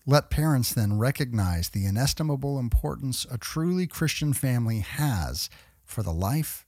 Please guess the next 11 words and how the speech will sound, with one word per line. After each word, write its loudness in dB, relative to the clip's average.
and -4
progress -4
of -8
God's -2
own -4
people. -8
That 2
reading 2
again 0
comes 0
from, 0